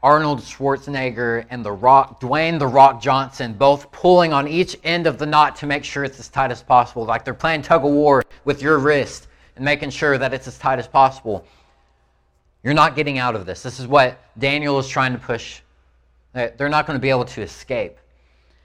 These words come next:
And I even think, like, when I, when I've thought about this before, I've usually just thought it was, like, the wrist, right? Like, it was, like, handcuffs. They handcuffed him and then threw them in. I think their entire body was bound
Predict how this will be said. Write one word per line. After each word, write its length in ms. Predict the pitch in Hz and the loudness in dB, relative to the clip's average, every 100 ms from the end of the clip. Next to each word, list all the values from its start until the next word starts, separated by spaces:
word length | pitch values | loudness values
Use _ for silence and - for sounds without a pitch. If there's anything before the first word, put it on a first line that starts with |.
| _ - | _ 0
And 80 | |
I 160 | 160 175 | 4 6
even 240 | 214 202 | 4 2
think, 400 | 131 180 175 143 | 0 -2 -2 0
like, 220 | 143 131 131 160 | 2 2 0 -4
when 160 | 151 | 2
I, 180 | 170 156 | 4 4
when 120 | 151 156 | 0 -2
I've 140 | 131 | 2
thought 220 | - 214 | 8 8
about 240 | 175 147 151 | 8 4 4
this 160 | 143 | -4
before, 460 | - - - 156 139 | -6 -6 2 4 4
I've 180 | 120 127 | 2 -2
usually 340 | 147 143 147 | -6 -2 -4
just 260 | 120 127 - | -4 -10 2
thought 220 | 127 127 | 2 2
it 100 | 127 | -2
was, 140 | 117 | -6
like, 240 | 123 113 - | -4 -4 -6
the 80 | |
wrist, 560 | 101 117 143 - - - _ | -2 0 0 -2 -20 -20 _
right? 240 | 123 131 127 | 2 2 2
Like, 160 | 117 | -4
it 60 | 135 | -2
was, 80 | 117 | -4
like, 160 | 104 | -6
handcuffs. 720 | - 147 147 151 143 147 - - _ _ _ - | -6 -6 -4 0 0 -2 -16 -20 _ _ _ -10
They 100 | 123 | -6
handcuffed 520 | 139 147 160 139 - | -4 -4 -2 -2 -2
him 200 | 147 143 | -4 -4
and 100 | 127 | -6
then 120 | 127 | -8
threw 200 | 139 147 | -2 -2
them 160 | 143 139 | -2 -6
in. 280 | 139 143 _ _ _ _ 135 | -6 -8 _ _ _ _ 0
I 80 | 180 | 0
think 320 | 185 165 - | 0 -6 -4
their 200 | 147 127 | -2 -2
entire 580 | 104 - - 143 156 139 | -6 -14 -4 -2 0 -2
body 420 | 107 120 131 123 | -4 -2 -2 -2
was 220 | 107 98 | -8 -10
bound 380 | - 120 95 | -10 -12 -12